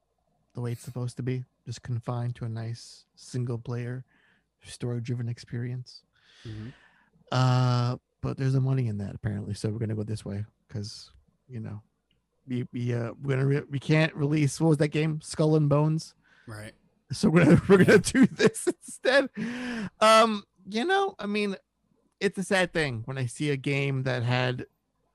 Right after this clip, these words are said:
Speaker 1: so much potential, that was really focused on character and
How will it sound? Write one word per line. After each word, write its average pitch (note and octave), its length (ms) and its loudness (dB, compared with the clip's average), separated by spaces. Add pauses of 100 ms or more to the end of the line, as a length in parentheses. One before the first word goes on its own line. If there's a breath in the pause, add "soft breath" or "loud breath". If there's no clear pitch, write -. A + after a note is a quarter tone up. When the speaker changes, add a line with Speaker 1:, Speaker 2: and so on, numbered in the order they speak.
(400)
Speaker 1:
so - 180 2
much F#3+ 180 2
potential, D3 560 0
that B2+ 180 -2
was A#2+ 240 -4
really D#3+ 320 2
focused D3 440 0
on A#2 180 -4
character C#3+ 840 -2 (580 soft breath)
and C3 400 -2